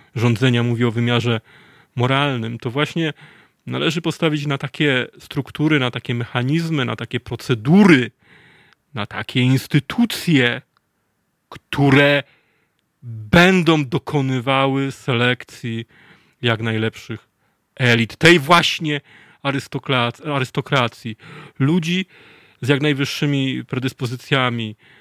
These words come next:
merytorycznymi, intelektualnymi, moralnymi. Jeżeli takich reguł nie ma, jeżeli takich procedur nie ma, jeżeli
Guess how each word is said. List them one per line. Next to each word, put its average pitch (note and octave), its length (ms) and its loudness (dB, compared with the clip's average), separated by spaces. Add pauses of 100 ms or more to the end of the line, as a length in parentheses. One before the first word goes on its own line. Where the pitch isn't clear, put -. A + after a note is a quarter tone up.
(240)
merytorycznymi, B2 1000 -2 (340)
intelektualnymi, G#2 960 -4 (480)
moralnymi. C#3 960 6
Jeżeli B2+ 380 0 (100)
takich C#3 460 -4
reguł C3 400 2
nie C#3 320 6
ma, D#3+ 140 2
jeżeli B2+ 260 -8
takich C3+ 280 -12
procedur B2+ 460 -4
nie E3+ 220 2
ma, B2+ 220 4 (580)
jeżeli C#3 380 2